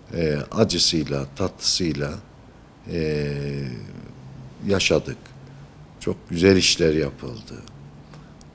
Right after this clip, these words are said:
E, nihayetinde yeni bir yıla, e, giriyoruz. İki bin yirmi iki senesi inşallah daha iyi bir yıl olacak. Her bakımdan, e, Cenab-ı Hak'tan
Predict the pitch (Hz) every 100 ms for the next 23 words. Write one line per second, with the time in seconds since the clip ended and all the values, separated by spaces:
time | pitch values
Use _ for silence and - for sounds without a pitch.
0 | - 82 78 76 73 71 73 69 73 107
1 | 98 85 76 - 73 76 87 98 - -
2 | - - - - 92 95 95 82 104 -
3 | 71 87 92 92 95 - - - 73 67
4 | 64 - 82 76 76 67 69 - - -
5 | 101 90 90 85 87 87 87 85 - -
6 | 82 76 73 - 87 104 - - - -
7 | - - 95 - 90 85 82 80 - -
8 | - - - - 92 107 80 64 78 73
9 | 76 73 78 73 71 69 67 69 65 -
10 | - - - 104 82 82 - 78 71 69
11 | 69 69 - - - - - - - 76
12 | 73 71 71 - 92 95 95 87 87 82
13 | - 90 90